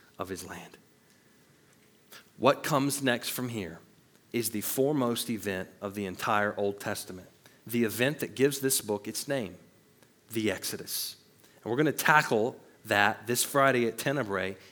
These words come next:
and we're gonna actually talk about this next Sunday on Easter and tie it all into the resurrection. But this morning, I want to spend the rest of our time, just a few more minutes, by returning to the question I asked earlier. Why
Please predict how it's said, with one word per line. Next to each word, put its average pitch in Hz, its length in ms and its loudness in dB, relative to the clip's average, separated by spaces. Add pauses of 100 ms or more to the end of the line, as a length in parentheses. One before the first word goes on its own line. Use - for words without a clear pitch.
and 113 80 -2
we're 156 80 2
gonna 175 120 2
actually 123 320 0
talk - 320 -4
about 104 280 -2
this - 240 -4
next 107 260 -6
Sunday 98 420 -2 (280)
on 98 220 -6
Easter 113 520 -4
and 92 120 -8
tie 107 240 0
it 104 60 -2
all 92 240 -2
into 92 180 -8
the 95 80 -6
resurrection. 90 640 -6 (960)
But 113 80 -12
this 196 180 6
morning, 117 460 2 (960)
I 143 120 6
want 202 160 6
to 185 60 6
spend 151 300 2
the 127 60 4
rest 123 280 2
of 135 100 -2
our 135 120 4
time, 101 420 -2
just 110 180 -8
a - 40 -12
few 143 180 -2
more 147 160 4
minutes, 104 320 0
by 107 140 2
returning 131 560 0
to 120 60 -6
the 120 80 -4
question 120 580 -2
I 110 280 4
asked 101 280 -2 (140)
earlier. 95 360 -8 (1500)
Why 160 640 8